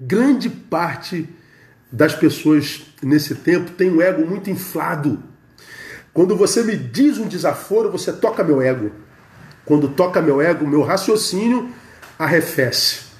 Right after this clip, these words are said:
Ego inflado. Mas isso é óbvio. Mas por que em grande escala nosso ego tá tão inflado nesses últimos anos, irmãos? Pra mim, uma das razões principais são as redes sociais.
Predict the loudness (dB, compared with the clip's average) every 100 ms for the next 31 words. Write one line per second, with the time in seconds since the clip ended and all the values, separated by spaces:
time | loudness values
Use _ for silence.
0 | -16 0 2 2 -2 -2 -2 -2 -6 -12
1 | -20 -20 -20 -20 -20 -20 -20 -20 -20 -20
2 | -16 -14 0 2 4 2 2 2 -2 -4
3 | -6 -12 -20 -20 _ -6 -4 2 2 4
4 | 2 0 -4 -8 -12 _ _ _ _ _
5 | _ -20 _ 0 0 4 0 2 0 0
6 | 0 0 -2 -4 2 2 2 0 -4 0
7 | 0 2 -2 -4 -6 0 0 0 -4 -10
8 | -2 2 2 0 -4 -6 -14 -20 _ -20
9 | -20 -20 _ 2 2 2 0 -2 -2 0
10 | -2 2 2 2 -2 -6 -8 -10 -16 -18
11 | -20 -20 -20 -20 -20 -20 _ 0 2 4
12 | 2 2 0 -4 -8 -20 -20 -20 _ 0
13 | 2 2 2 2 2 0 0 -2 -2 -4
14 | 0 0 2 2 0 -2 0 0 2 2
15 | 2 0 -2 0 0 0 -4